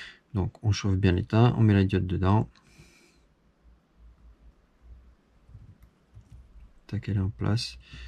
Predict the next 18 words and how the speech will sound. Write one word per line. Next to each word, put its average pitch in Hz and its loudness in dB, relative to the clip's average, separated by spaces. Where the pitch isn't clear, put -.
Hop, 62 -10
terminé. - -6
C'est 107 -6
soudé, 104 0
ça 110 -8
bougera 101 -2
plus. 117 -2
Donc 98 -2
on 107 0
fait 110 4
attention 104 2
parce 101 -2
que 95 -6
c'est, 95 -8
c'est - -4
très - -10
très - -6
chaud. - -8